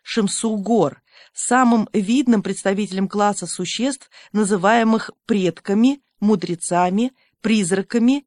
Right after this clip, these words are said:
или духами, которые сохранились в памяти египтян как мост, соединяющий время богов и время Менеса, бывшего, предположительно, первым царём первой исторической династии около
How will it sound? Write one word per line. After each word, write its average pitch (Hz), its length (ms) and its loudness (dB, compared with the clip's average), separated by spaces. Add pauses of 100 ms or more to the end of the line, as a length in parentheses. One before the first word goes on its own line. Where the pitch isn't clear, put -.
(100)
или 247 380 2 (220)
духами, 190 680 -2 (200)
которые 220 440 2
сохранились 214 640 2
в - 20 -20
памяти 208 420 2
египтян 233 540 0
как 208 280 -2
мост, 208 440 0 (180)
соединяющий 214 880 0
время 196 400 2
богов 170 480 0
и 254 60 2
время 220 560 0
Менеса, 185 720 0 (300)
бывшего, 214 640 2
предположительно, 202 760 -2
первым 190 360 -4
царём 190 340 -2
первой 190 420 -4
исторической 190 640 -6
династии 262 600 -4 (240)
около 240 540 2